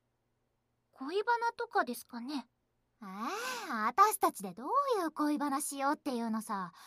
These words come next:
Speaker 2: 何も縁がないでしょう、縁が。
Speaker 1: もしかしたら、私にも好きな人がいるかもしれないじゃないですか。少しくらい興味を抱いてくれたっていいんですよ。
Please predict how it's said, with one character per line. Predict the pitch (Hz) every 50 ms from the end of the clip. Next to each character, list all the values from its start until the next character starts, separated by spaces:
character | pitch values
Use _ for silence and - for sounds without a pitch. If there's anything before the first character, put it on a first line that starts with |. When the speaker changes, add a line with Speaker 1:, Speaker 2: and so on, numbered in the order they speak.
| - - - - - _
Speaker 2:
何 | - 196 196 208 247 311 370 381
も | 370 370 339 320
縁 | 320 381 403 403 381
が | 302 240 202
な | 196 226 302 440 539
い | 523 359
で | 359 285
し | - - 254
ょ | 220 190 165 165 160 165 170
う、 | 175
縁 | 226 240 240 226
が。 | 208 208 185 151 - - _ _ _ _ _ _ _ _ _ _ _ _ _ _ _ _ _ _ _ _ _ -
Speaker 1:
も | 247 247 277
し | 269 - -
か | - - 262 254
し | 254 -
た | - 240 220
ら、 | 220 247 254 240 - _ _ _ _ _ _ _ _ _ _ _ _ _ _ _ _ _ _
私 | - 294 320 - 381 392 - 415
に | 403 403 359
も | 262 220
好 | - - -
き | - 415
な | 440 440
人 | 403 - - 302
が | 277 240 214
い | 226
る | 285 359
か | - - 453
も | 349 277
し | - - 262
れ | 247 247
な | 254 254 247
い | 247
じ | 262
ゃ | 247
な | 226 226 233
い | 220
で | 220 220
す | 220 - -
か。 | - - 220 - - _ _ _ _ _ _ _ _ _ _ _ _ _ _ _ _ _ _ _ _ _ _ _ _ _ _ _ _ _ _ _ _ _ _ _ _ _ _ _ _ _ _ - - - _
少 | - 370
し | 392 - -
く | - - 440
ら | 494 440
い | 311 254
興 | - - 320 330 349
味 | 330 285
を | 226
抱 | 208 202 254 269
い | 294
て | - 247
く | - - -
れ | 220 220
た | 247 247
っ | 254
て | - - 202
い | 214
い | 277 339
ん | 349
で | 320 294
す | 269 - - 247
よ。 | 262 311 339 -